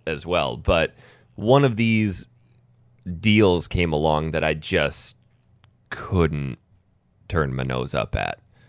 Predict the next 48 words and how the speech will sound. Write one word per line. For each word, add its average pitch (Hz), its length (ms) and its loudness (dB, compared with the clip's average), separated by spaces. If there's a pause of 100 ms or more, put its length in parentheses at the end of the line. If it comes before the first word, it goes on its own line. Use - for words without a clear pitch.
(380)
Um, 76 420 -6 (100)
I 90 80 2
ended 104 120 6
up 92 80 2
getting 85 240 2
an 80 80 4
Xbox - 320 0
One 80 200 0
X 71 200 -4
for 78 140 -6
three 73 240 -6
hundred 65 240 -10
bucks. - 400 -8 (240)
Never 78 640 -2
played 50 420 -6 (800)
the 90 80 0
Scorpio 69 480 -2
edition 64 400 -8
too. - 200 -10
I'm - 100 -16
like, - 160 -16
"Yeah, 175 840 -2
right." 76 640 -6
I 95 60 -6
mean, 104 140 -2
I 160 100 6
was 127 120 4
on 104 120 4
the 90 60 -2
fence 101 300 2
about 92 240 6
it 85 80 2
at 82 100 0
five 82 300 4
hundred, 78 440 0
so 73 240 0
for 80 200 -2
almost 95 420 2
half 78 280 -2
off, 69 300 0
I 65 80 -2
guess 73 240 -4
I 65 80 -2
have 71 380 -6
to 76 80 -6
throw - 340 -8
at - 240 -12
it. - 100 -20